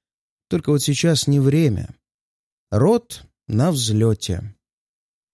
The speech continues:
Даня делает вещи, о которых потом потомки будут слагать легенды. Так есть ли о чём жалеть?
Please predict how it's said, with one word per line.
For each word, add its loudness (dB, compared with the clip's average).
Даня 2
делает 2
вещи, 0
о -2
которых 0
потом 0
потомки 0
будут -2
слагать -2
легенды. 0
Так -2
есть 0
ли 4
о -2
чём 0
жалеть? -2